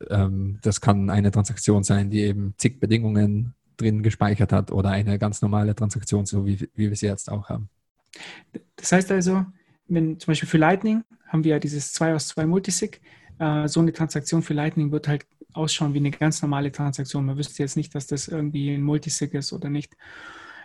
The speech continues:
Speaker 2: Ähm, da sind natürlich verschiedene Vor-, Vorteile, weil zum einen, du sparst dir halt, äh, Platz auf der Blockchain. Äh, für die Privatsphäre ist es natürlich viel besser, weil du musst nicht deine ganzen Bedingungen enthüllen,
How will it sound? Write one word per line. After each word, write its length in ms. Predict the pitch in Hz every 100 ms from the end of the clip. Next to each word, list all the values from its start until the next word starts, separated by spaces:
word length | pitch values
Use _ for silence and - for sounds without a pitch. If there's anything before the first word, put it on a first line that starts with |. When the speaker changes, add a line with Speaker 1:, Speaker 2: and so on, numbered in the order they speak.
| -
Speaker 2:
Ähm, 520 | 143 135 139 139 170 - 190 -
da 100 | -
sind 120 | 147 165
natürlich 280 | 156 160
verschiedene 320 | - 156 160 143
Vor-, 260 | - -
Vorteile, 440 | - 151 143 135 139
weil 140 | 135
zum 140 | -
einen, 240 | 147 160 160
du 120 | 143
sparst 440 | - - 151 151
dir 120 | 143 135
halt, 280 | 135 - _ -
äh, 240 | 151 135 135
Platz 280 | - 160 170
auf 100 | 160
der 80 | -
Blockchain. 540 | 175 180 - 240 - _ _ - - _ _ _ _ - - -
Äh, 240 | 180 160
für 160 | - 151
die 80 | 139
Privatsphäre 800 | - 151 165 175 - 190 190 190
ist 160 | 185
es 100 | 180
natürlich 440 | 175 175 180 180 -
viel 140 | 170
besser, 260 | 180 - 147
weil 160 | 139
du 80 | 151
musst 180 | 147 -
nicht 140 | -
deine 160 | 147 151
ganzen 260 | 151 165
Bedingungen 480 | 156 143 165 180 180
enthüllen, 480 | 180 180 190 226